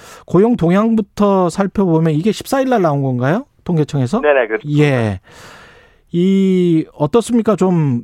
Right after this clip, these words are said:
Speaker 1: 취업자 수가 많이 증가했죠?
Speaker 2: 네네, 그렇습니다. 좀 말씀을 드리면은
Speaker 1: 예.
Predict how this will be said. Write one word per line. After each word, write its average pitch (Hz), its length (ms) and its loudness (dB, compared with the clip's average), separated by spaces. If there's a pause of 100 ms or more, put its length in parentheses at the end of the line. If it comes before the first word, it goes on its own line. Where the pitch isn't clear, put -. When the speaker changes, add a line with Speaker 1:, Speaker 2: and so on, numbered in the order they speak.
(160)
Speaker 1:
취업자 233 320 0
수가 220 280 -2
많이 151 460 0
증가했죠? 185 840 -2 (760)
Speaker 2:
네네, 127 440 2
그렇습니다. 110 760 -4
좀 120 180 0 (280)
말씀을 120 640 -2
드리면은 147 760 2
Speaker 1:
예. 135 340 -2